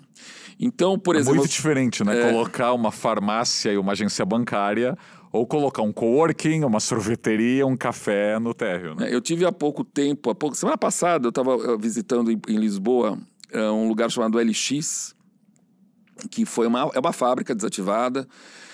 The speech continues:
Speaker 1: e que foi, <laughs> tá desativada, era uma gráfica, na verdade, e, e onde algum empreendedor, eu não sei se ele comprou, se ele alugou, isso não importa, mas ele transformou aquilo num bairrozinho,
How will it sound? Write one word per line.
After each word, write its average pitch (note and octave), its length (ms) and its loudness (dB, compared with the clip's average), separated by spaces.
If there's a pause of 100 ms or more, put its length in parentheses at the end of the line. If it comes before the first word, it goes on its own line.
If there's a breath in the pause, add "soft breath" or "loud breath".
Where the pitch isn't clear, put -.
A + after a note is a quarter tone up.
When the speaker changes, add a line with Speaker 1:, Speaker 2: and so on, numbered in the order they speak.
(460 loud breath)
Speaker 1:
e A2+ 720 2
que - 60 -12
foi, - 180 -8 (260)
<laughs> - 300 -8
tá - 80 -2
desativada, G#2+ 580 0
era G#2 40 0
uma A2 120 0
gráfica, B2 440 0
na A2 80 0
verdade, G#2+ 560 -2 (720 loud breath)
e, C#3 680 0
e C#3 100 4
onde E3 360 4
algum C#3 400 2
empreendedor, D3 840 2 (400)
eu - 60 -4
não D#3 80 0
sei C#3 120 -2
se B2+ 80 -2
ele A2 80 0
comprou, C#3+ 420 2
se - 100 -2
ele A2 80 4
alugou, A#2 260 0
isso A#2+ 180 -4
não A#2 60 0
importa, D3 420 2
mas C3 160 2
ele C#3+ 120 -2
transformou D3 760 2
aquilo C3+ 480 0
num C3+ 260 -2
bairrozinho, G3+ 920 0